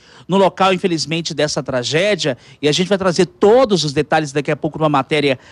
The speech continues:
aqui no Balanço Geral. Conversei com vizinhos, com a vizinha que escutou a gritaria,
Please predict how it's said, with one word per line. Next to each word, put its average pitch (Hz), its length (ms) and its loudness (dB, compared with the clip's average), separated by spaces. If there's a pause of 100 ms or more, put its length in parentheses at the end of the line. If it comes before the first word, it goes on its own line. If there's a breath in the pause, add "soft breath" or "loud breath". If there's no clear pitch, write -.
(100)
aqui 160 220 -4
no 165 80 2
Balanço 147 300 0
Geral. 180 400 0 (260 loud breath)
Conversei 254 380 0
com 208 160 -6
vizinhos, 254 680 2 (220 soft breath)
com - 80 0
a 262 60 2
vizinha 262 500 0
que - 80 -2
escutou 226 340 0
a 196 40 4
gritaria, 185 720 0